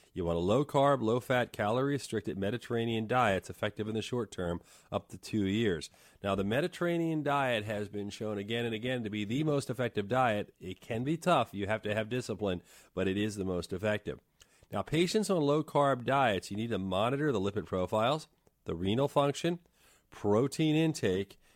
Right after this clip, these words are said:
and adjust hypoglycemic therapy as needed. 'Cause remember, with the low-carb diet, you have to look at those issues. Physician counseling. You wanna find the right balance.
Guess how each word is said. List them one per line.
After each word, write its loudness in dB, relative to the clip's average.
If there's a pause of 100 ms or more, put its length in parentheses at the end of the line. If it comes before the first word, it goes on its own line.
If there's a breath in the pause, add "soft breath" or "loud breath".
(120)
and 2
adjust 2
hypoglycemic 0
therapy 0
as -2
needed. -2 (360 soft breath)
'Cause -2
remember, 2
with -2
the -4
low-carb 0
diet, 2 (200)
you -12
have -4
to -6
look -4
at -8
those -2
issues. -10 (880)
Physician 2
counseling. 0 (320 loud breath)
You -8
wanna 0
find 2
the 2
right 2
balance. 0